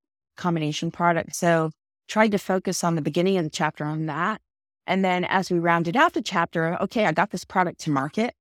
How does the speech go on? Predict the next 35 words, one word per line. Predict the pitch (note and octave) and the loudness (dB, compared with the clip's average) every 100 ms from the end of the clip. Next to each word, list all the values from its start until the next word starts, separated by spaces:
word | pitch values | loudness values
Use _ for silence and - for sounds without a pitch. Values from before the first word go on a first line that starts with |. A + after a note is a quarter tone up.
| _ - | _ -2
Now | F#3 | -2
it's | - - | -2 -4
time | F3+ E3 | -4 -4
to | |
do | D3+ | -2
your | D3+ D3 | -2 -2
post-market | - D3+ D3+ C#3+ - D#3 - _ _ _ _ | -4 -4 0 -2 -2 -6 -8 _ _ _ _
surveillance | - F3+ D#3+ G3 F#3+ F3+ - | -6 -2 0 0 0 -2 -2
and | D#3 D3+ | -2 0
vigilance | F3+ F3+ F3 E3 D#3 | 0 0 0 -2 -4
and | D#3 | -6
safety | - D3+ - D3+ | -4 -6 -6 -8
reporting." | D#3 - - - D#3+ - _ _ _ _ - | -8 -8 -8 -8 -12 -16 _ _ _ _ 0
And | F3 F3 E3+ - - | 2 2 0 -4 -8
with | E3 F3+ A#3 F#3+ | -2 2 2 4
that, | E3 D#3+ E3 - - - | 2 2 -2 -8 -18 -16
similar | - G3+ A3+ A3 | -2 2 2 2
to | - F#3 | 0 -2
what | E3+ - | -2 0
happened | A#3+ D4 G3 D#3+ E3 | 0 0 0 0 0
with | E3+ D#3+ | 0 2
the | D#3+ | 0
F | D3+ | 0
D | D#3 D3+ | -4 -4
A, | D3 D3+ - _ _ - | -4 -6 -12 _ _ 0
where | F#3 F3+ | 2 4
when | F#3 | 2
we | F#3+ | 2
were | F#3+ F#3 - | 2 2 0
originally, | E3 F#3+ F3+ G#3 F#3+ E3+ - | 0 0 0 0 0 -2 2
the | F#3+ | 4
F | G3 | 4
D | F#3 | 2
A | F3 | 2
had | F3+ | 0